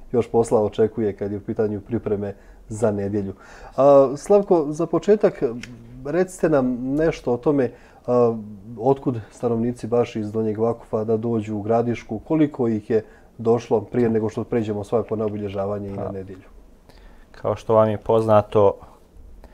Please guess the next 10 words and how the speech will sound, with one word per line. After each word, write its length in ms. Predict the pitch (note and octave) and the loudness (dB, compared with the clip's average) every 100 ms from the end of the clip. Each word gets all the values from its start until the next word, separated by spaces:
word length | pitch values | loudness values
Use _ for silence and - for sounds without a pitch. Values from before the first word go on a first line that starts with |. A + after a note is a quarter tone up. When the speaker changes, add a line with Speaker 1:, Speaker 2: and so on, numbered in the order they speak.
| - - | -20 -20
Speaker 2:
život 340 | - A#2 A2 A#2 | -8 -4 -4 -4
nije 160 | A#2 | -6
bio 420 | A2+ - - A#2 G#2+ | -6 -8 -6 -4 -2
nimalo 460 | A2 A#2 G2+ G2+ - | -2 -2 -2 -2 -8
blag 300 | G#2 G#2+ G2 F#2 | -2 4 4 4
prema 220 | - F#2+ | -4 -6
ljudima 420 | F#2 G2+ G2+ F#2+ F2+ | -2 -2 -2 -4 -6
sa 200 | - G2 | -6 -2
ovih 240 | F#2+ F#2 - | -2 -4 -10
prostora. 640 | - G2+ G#2 - A2 G#2 | -4 -4 -4 -4 0 0